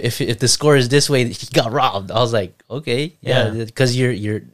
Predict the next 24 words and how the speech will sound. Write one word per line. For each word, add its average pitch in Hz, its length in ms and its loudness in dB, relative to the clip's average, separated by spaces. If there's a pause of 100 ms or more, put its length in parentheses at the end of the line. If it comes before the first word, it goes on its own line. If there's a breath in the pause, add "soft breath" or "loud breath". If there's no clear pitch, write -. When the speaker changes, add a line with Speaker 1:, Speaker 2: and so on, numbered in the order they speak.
Speaker 1:
you're 113 180 -4
very 139 220 0
passionate - 420 -4
about 135 240 -8
it. 127 60 -4
Speaker 2:
Well, 156 100 2
you, 185 280 0 (340 loud breath)
when, 170 180 0 (120)
when 147 180 -2
you 220 100 0
judge 151 400 0
a 202 60 2
fight, 214 480 -2 (160)
it's - 180 -12
different 143 320 -2
from 123 140 -2
watching 110 320 -2
a 95 40 -6
fight. 104 280 -8
Speaker 1:
Mm-hmm, 113 260 -6
yeah. 95 300 -6
Speaker 2:
So, 127 320 2
like, 120 280 -2
I, 131 200 -4